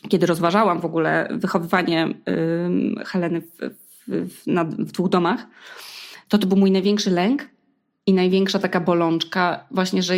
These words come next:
że jak to, że ja nie będę widziała pięćdziesięciu procent na przykład jej dzieciństwa?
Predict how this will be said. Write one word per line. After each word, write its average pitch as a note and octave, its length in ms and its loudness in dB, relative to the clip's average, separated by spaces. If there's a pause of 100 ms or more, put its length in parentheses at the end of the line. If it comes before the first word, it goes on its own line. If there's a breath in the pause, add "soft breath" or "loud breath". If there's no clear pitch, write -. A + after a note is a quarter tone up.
(160)
że G3 140 0
jak A3 160 0
to, F#3+ 80 0
że F3+ 80 0
ja F#3 60 2
nie F3+ 120 0
będę F#3+ 240 2
widziała F#3 300 0
pięćdziesięciu G3 760 0
procent F#3+ 480 -4
na F3 100 0
przykład - 240 -6
jej F3 140 -2
dzieciństwa? F#3 520 -4